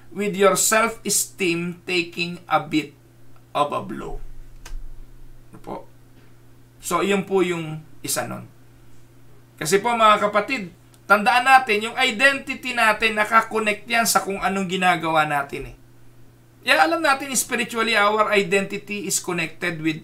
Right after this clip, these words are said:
our relationship with God. But practically speaking,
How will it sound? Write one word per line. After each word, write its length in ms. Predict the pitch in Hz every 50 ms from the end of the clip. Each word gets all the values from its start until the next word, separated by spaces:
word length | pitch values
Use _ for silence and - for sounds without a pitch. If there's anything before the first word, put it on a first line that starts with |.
| - - - -
our 320 | - 156 170 175 170 170
relationship 800 | 170 170 165 156 151 147 147 147 - 156 139 - - 160 139 - - -
with 160 | 131 127 -
God. 320 | - - 139 143 147 143 - - - - - - - - - - - -
But 240 | 160 - - - -
practically 560 | 202 240 262 254 - - 220 269 254 254 262
speaking, 720 | - - - - 208 202 196 - 180 175 170 160 151 -